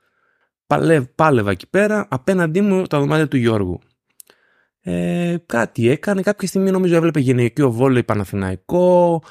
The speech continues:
ακουγόταν σφυρίγματα αυτά. Ε, δεν ήξερα ακριβώς τι γίνεται. Θες να πεις εδώ πέρα τι γινόταν εκείνη την ώρα;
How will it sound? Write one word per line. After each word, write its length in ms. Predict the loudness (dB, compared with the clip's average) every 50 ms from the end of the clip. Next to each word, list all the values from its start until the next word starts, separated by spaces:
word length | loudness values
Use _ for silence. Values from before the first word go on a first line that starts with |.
| -20 _ _
ακουγόταν 460 | -6 -4 -4 -2 -2 0 0 -2 -4
σφυρίγματα 540 | -4 -4 -2 -2 0 0 -2 -2 -4 -4 -6
αυτά. 680 | -6 -8 -6 -2 0 0 0 0 0 -2 -2 -2 -4 -8 _ _ _ -20 -20 -20 -20 _ _ _ _ _ _ _ _
Ε, 640 | _ _ -6 -4 -4 -2 -2 -2 -2 -2 -2 -4 -4 -6 -8 _ _ _ _ _
δεν 360 | -18 -4 -2 0 0 2 0
ήξερα 320 | 0 0 0 2 2 2 4
ακριβώς 380 | 4 2 2 2 2 -2 -2
τι 100 | -4 -4
γίνεται. 600 | -4 -2 -2 0 0 0 -2 -4 -6 -8 -12 -12 _ _ _ _ _ _ _ _ _ -20 -20 -20 _ _ _ _
Θες 220 | _ -4 -2 0
να 120 | 0 0 0
πεις 100 | 0 0
εδώ 120 | 0 0
πέρα 200 | 0 0 -2 -2
τι 100 | -2 -2
γινόταν 320 | -2 0 0 0 0 0
εκείνη 160 | 0 0 0 0
την 140 | 2 2
ώρα; 280 | 2 0 0 -2 -6